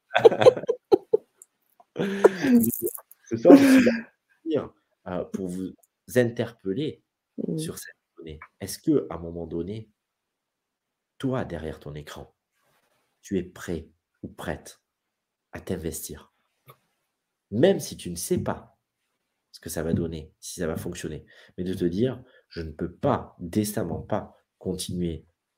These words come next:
Speaker 1: de laisser tourner ce monde sans y apporter ma part totale et sans réserve. »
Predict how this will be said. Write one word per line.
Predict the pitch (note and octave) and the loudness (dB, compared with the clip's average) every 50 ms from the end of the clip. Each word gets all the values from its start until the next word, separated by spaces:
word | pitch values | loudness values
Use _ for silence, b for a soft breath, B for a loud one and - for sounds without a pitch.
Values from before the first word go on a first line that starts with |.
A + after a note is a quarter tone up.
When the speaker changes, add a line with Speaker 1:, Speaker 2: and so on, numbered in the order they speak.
| _ _ _ _ _ _ _ _ _ _ _ _ _ _ _ _ F#2 | _ _ _ _ _ _ _ _ _ _ _ _ _ _ _ _ 0
Speaker 1:
de | F#2 F#2 | 2 2
laisser | F2 G2 A2+ A2+ A2+ - - A2+ F#2+ E2+ - | 4 4 2 2 0 -2 -2 -2 -2 -2 -4
tourner | - - C#2+ D#2 D#2 D2+ D#2 C#2+ D2+ - _ _ _ _ _ _ _ _ _ _ _ | -8 -12 -12 -10 -8 -8 -8 -10 -10 -14 _ _ _ _ _ _ _ _ _ _ _
ce | - - E2 | -10 -6 -6
monde | E2+ D#2+ D#2+ D2+ D2 C#2 C#2 - - _ _ _ _ _ _ _ _ | -4 -4 -6 -6 -8 -8 -10 -12 -16 _ _ _ _ _ _ _ _
sans | _ - - G#2 F#2 E2+ F2+ | _ -6 -2 -2 -2 0 0
y | F2 | 0
apporter | E2+ - - D#2 - - - - D#2+ D#2 D#2 - _ | -2 -2 -2 -6 -6 -6 -6 -6 -6 -6 -6 -12 _
ma | F2+ G2 G#2 | -8 -8 -6
part | - - - D2 - - - - _ _ _ _ _ _ _ _ _ _ _ _ _ _ _ | -6 -4 -6 -6 -6 -8 -14 -20 _ _ _ _ _ _ _ _ _ _ _ _ _ _ _
totale | - G#2 - - E2+ D2+ C#2+ C#2 C#2+ - _ _ _ _ _ _ - | -6 -6 -2 0 -2 -2 -2 -4 -8 -14 _ _ _ _ _ _ -10
et | - | -8
sans | - - F#2 D#2+ | -6 -6 -6 -4
réserve. » | D#2 F2+ F2 E2+ E2+ D2 C#2+ C#2 | -4 -4 -4 -4 -4 -6 -6 -10